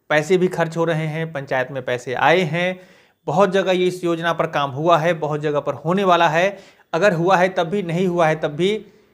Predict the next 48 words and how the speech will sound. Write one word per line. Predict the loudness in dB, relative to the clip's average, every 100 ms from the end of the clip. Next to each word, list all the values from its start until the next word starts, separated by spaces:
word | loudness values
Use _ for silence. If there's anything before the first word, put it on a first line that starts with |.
| _ 2
आपको | 4 2 0 0 0 0 -10 -10
इस | -8
वीडियो | -4 -2 0 -2
को | -2
देखना | -2 -2 -2 2
है, | 2
इस | 2
पर | 0
नज़र | 2 6 6
बनाकर | 4 2 2 2
रखना | 0 -2 -2
है। | -2
एक | -2
सक्रिय | -6 -4 -2 -2
सामाजिक | -2 0 0 0 0
कार्यकर्ता | 0 0 0 2 2
भी | 0
यदि | 2
आप | 2 2 0
हैं | -4 -2
तब | -4 -4
भी, | -2 0 -2 -6 -18 -20 _ _
अगर | 0 4 6
आप | 4 2
जनप्रतिनिधि | -4 -4 -6 -8 -4
हैं | -4 0
तब | -2 0
भी, | -4 -2
प्रशासनिक | -4 -4 -4 -4 -2
अधिकारी | -2 0 -2
हैं | -2 -4
तब | -2 -2
भी, | -2 -6 -6 -10 _ _ _ -2
आप | -2
इस | -2 -4
वीडियो | -6 -2 -2
को | -2
देखें, | -2 -4 -10
क्योंकि | -12 -8 0
यह | 0
वीडियो | 2 0 0 -2
बहुत | 0 0 0
ही | -2
महत्वपूर्ण | -2 -2 -6 -4
है। | -2
इस | -4 -6
वीडियो | -4 -2
को | -2 -2 -2